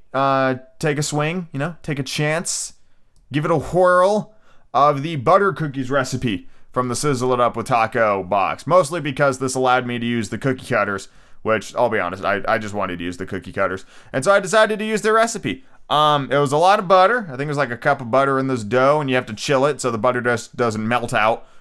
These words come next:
when you put it in the oven to bake. But you roll it out, and you get the cookies out, and you bake 'em. Uh, they take a surprisingly short amount of time to bake. I think it was, like, fifteen minutes for each cookie. It was very, very quick bake time. And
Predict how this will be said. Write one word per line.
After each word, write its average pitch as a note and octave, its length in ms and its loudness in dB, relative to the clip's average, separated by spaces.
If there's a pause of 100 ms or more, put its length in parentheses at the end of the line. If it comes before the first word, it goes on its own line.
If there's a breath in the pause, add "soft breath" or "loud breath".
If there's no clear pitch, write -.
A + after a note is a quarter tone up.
(100)
when A#2 120 -2
you A2+ 120 -2
put A#2+ 160 -2
it A2+ 100 0
in A2 100 -2
the G#2+ 100 0
oven G#2 180 0
to G2 80 -6
bake. G#2 320 0
But G2+ 160 0
you F#2+ 100 -4
roll C#3 300 2
it D3 60 2
out, D3+ 240 6
and D#3 100 -6
you A#2 100 -6 (140)
get C#3+ 160 0
the C3 60 -8
cookies C3+ 360 -2
out, D3 200 2
and C3+ 60 -8
you A#2+ 60 -6
bake C3+ 300 2
'em. D#3+ 160 -2 (440 soft breath)
Uh, C3 300 4
they C3 240 2
take D3 240 -2
a C#3+ 80 0
surprisingly E3 580 0
short D3+ 260 0
amount D3+ 200 0
of C#3 60 -8
time C#3+ 160 0
to C3 40 -4
bake. B2+ 300 0
I F3 40 0
think C3+ 80 -2
it C3+ 60 0
was, C#3 80 -2
like, A#2+ 180 -2
fifteen C#3+ 460 -6
minutes C#3 480 -4 (140)
for - 340 -4
each D3 160 -4
cookie. D#3 280 -4
It B2+ 180 -10
was F#2+ 80 -14
very, A2 320 0
very A#2+ 260 0
quick G#2+ 280 -6
bake F#2+ 180 -2
time. F2+ 180 -4 (920)
And C#3+ 320 0